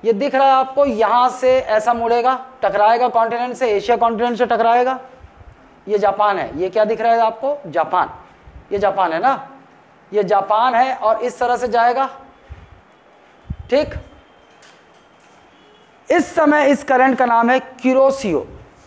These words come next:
ये समय यहाँ पर क्या नाम हो गया इसका,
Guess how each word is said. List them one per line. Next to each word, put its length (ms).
ये 160
समय 300
यहाँ 240
पर 160
क्या 160
नाम 180
हो 80
गया 140
इसका, 320